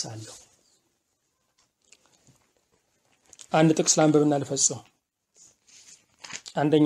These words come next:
ነገሥት ምዕራፍ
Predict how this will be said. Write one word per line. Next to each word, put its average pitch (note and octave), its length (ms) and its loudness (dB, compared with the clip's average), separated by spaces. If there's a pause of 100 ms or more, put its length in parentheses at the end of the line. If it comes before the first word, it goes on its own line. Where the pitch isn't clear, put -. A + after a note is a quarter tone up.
ነገሥት C#3+ 440 0 (3750)
ምዕራፍ D3 420 4